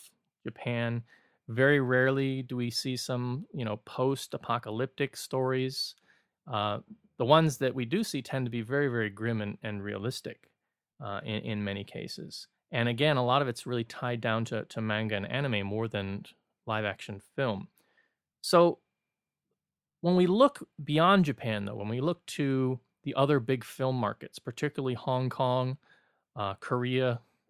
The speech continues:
and more and more now China, we see a really strong lack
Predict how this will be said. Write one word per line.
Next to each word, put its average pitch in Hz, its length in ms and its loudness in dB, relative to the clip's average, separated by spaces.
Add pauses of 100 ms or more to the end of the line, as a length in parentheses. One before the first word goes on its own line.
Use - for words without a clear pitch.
and 107 240 -4
more 120 200 0
and 120 80 2
more 117 160 2
now 110 180 2
China, 123 640 0 (840)
we 156 240 0
see 196 220 2
a 170 60 6
really 214 200 2
strong 151 440 2
lack 110 480 0